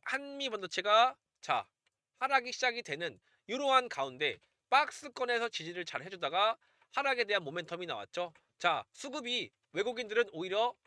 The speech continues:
매집을 해주고 있어요. 뭐야? 공격을 받는데 왜 도대체 외국인들은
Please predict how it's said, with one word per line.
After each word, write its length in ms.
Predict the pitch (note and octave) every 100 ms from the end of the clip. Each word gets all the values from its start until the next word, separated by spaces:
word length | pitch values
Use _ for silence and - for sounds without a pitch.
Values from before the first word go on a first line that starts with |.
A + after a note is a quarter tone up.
| _ _ _
매집을 720 | A#2+ C#3+ F#3+ G3 G3 G#3 G3+
해주고 260 | A#3 G#3+
있어요. 300 | A#2+ - F#2+ _ _ _ _ _ _
뭐야? 440 | F#3+ B3+ A3 D#3+ -
공격을 320 | A#3 C4+ C#4
받는데 320 | G#3 G#3 G#3 E3+
왜 280 | F#3+ A#3+ B3 _ _ _ -
도대체 300 | A3 - F#3
외국인들은 580 | E3+ G#3 G3 G#3 A#3+